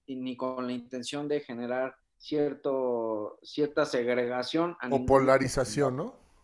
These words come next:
Speaker 1: Ni polari-, pues, polarización puede ser que sí, pero ninguna segregación a ningún grupo vulnerable. Pero bueno, en esta ocasión traemos para ustedes hablar de algo. Vamos a tocar dos polémicas, pero sepan que hay muchísimas más,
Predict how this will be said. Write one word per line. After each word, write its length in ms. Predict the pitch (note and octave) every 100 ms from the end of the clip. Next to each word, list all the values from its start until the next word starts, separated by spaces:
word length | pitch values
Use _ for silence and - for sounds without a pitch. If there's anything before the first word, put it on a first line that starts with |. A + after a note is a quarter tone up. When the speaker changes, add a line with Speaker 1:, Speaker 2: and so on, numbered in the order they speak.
| _
Speaker 1:
Ni 160 | B2 B2
polari-, 400 | B2+ B2+ C3+ C#3+
pues, 200 | - A3
polarización 640 | - A#3+ B3 B3 A#3+ C4 B3
puede 200 | A#3 G3+
ser 140 | G3+
que 120 | F#3+
sí, 200 | - D4+
pero 200 | G#3 F3
ninguna 360 | F3 F#3 G#3 G#3
segregación 680 | E3+ D3+ D3 D3+ D#3 A3 B3+ _ _ _
a 80 | C#3
ningún 420 | D3 D#3 D#3 D#3+
grupo 300 | D#3+ D#3+ D3+
vulnerable. 560 | A#2+ A#2 A2+ G#2+ G2+ G#2
Pero 180 | B2+ C3+
bueno, 280 | D3 A#2+ G#2 - - -
en 120 | G3+
esta 160 | B3 D4
ocasión 420 | B3 G#3+ A#3+ A#3+
traemos 380 | A#3 A#3 A3+ A3+
para 180 | F#3 E3
ustedes 540 | - F3+ F#3 F#3+ -
hablar 420 | D#3 D#3+ F3+ F3+ F#3
de 200 | G3 -
algo. 300 | E3 E3+ F#3+
Vamos 280 | E3+ A#3+ D4
a 80 | A3+
tocar 300 | G3+ F3+ F3+ - _
dos 280 | D3 E3 E3 F3
polémicas, 540 | D#3+ D#3 F3 G#3+ G#3+ -
pero 200 | E3 D3+
sepan 380 | - - G3+ - _ _ -
que 180 | D3+ D3+
hay 400 | D3+ D#3+ D#3 E3
muchísimas 720 | C#3+ C#3 D#3+ D3+ D#3 C#3 A2
más, 460 | A2 C3 - -